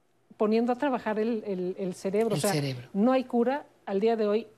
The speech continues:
Speaker 1: no hay manera de curarlo, desafortunadamente, pero sí se pueden hacer muchas cosas por hacer un pro-, que el proceso sea más lento. ¿Y para qué nos sirve que sea más lento?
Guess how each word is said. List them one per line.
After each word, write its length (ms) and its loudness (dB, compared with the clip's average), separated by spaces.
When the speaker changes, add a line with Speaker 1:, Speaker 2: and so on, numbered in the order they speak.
Speaker 1:
no 420 0
hay 160 0
manera 400 -2
de 80 -4
curarlo, 420 -6
desafortunadamente, 1040 -4
pero 180 2
sí 140 -4
se 120 0
pueden 180 -2
hacer 180 -4
muchas 480 0
cosas 300 -4
por 200 -4
hacer 280 -2
un 80 -2
pro-, 240 -6
que 60 0
el 60 0
proceso 360 -4
sea 160 0
más 180 0
lento. 260 0
¿Y 80 0
para 200 2
qué 80 0
nos 140 0
sirve 200 0
que 120 -4
sea 160 0
más 160 -2
lento? 320 -2